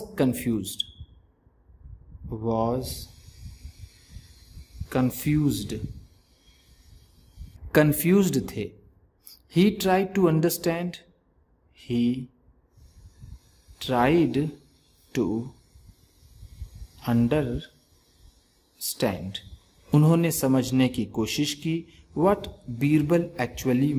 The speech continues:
meant, what बीरबल actually meant, कि Birbal का वास्तव में क्या मतलब था।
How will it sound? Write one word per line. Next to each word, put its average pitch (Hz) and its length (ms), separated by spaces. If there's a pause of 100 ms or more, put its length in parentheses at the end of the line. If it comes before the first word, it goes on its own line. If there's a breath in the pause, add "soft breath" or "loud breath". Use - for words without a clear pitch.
meant, 101 260 (1300)
what 113 380 (2250 loud breath)
बीरबल 131 540 (2250)
actually 123 840 (2750)
meant, 123 560 (1400)
कि 175 80
Birbal 175 560
का 156 140
वास्तव 131 480
में 131 280
क्या 165 160
मतलब 127 440
था। - 460